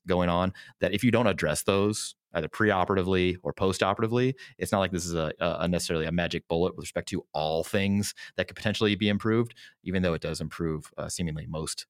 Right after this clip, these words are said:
things. The question people might ask also is, does exercise postoperatively, uh, help with additional weight loss? In general, yes. Meta-analyses show about a five percent greater weight loss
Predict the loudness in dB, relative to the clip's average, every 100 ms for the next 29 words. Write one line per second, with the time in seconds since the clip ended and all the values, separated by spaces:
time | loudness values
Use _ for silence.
0 | _ -12 -10 -12 -16 -16 _ _ _ _
1 | _ _ _ -12 -10 0 0 2 2 2
2 | 2 2 2 0 2 2 4 4 4 2
3 | -6 -8 2 4 4 0 0 0 0 0
4 | 2 0 2 0 2 2 2 2 0 0
5 | -2 -2 -4 -14 -20 -8 -2 2 4 4
6 | 2 2 2 2 2 2 4 4 2 0
7 | -2 -8 -10 -8 -4 0 2 4 4 2
8 | 0 -4 -8 -14 _ 0 2 2 2 2
9 | 0 0 0 -2 -6 -16 -10 0 4 4
10 | 4 2 0 2 2 2 0 2 0 0
11 | 2 4 2 2 0 0 2 0 -2 -6